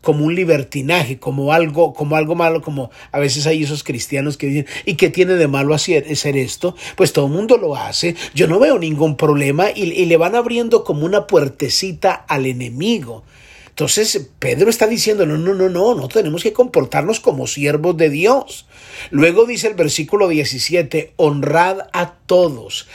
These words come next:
amad a los hermanos, temed a Dios y honrad al rey", a quien está en posición de autoridad. Quienes tienen un trabajo de,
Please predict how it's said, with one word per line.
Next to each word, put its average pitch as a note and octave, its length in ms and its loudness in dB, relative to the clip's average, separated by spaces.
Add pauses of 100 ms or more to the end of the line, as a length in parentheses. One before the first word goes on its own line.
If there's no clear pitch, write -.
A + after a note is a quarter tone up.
(260)
amad D3 500 0
a F#3 60 4
los E3 300 0
hermanos, C#3 840 -2
temed D#3+ 580 0
a G3+ 100 4
Dios G#3 460 0 (140)
y F#3+ 200 -2
honrad D3 680 0 (340)
al C3 260 -4
rey", A#2+ 640 -2 (300)
a - 160 -2
quien D3+ 260 -2
está C#3+ 320 -2
en E3 180 -4
posición C#3+ 960 -2 (920)
de C3+ 180 2
autoridad. B2 600 0 (520)
Quienes F3 440 2
tienen C4+ 320 4
un B3+ 180 0
trabajo G#3+ 760 2
de, B2 160 -10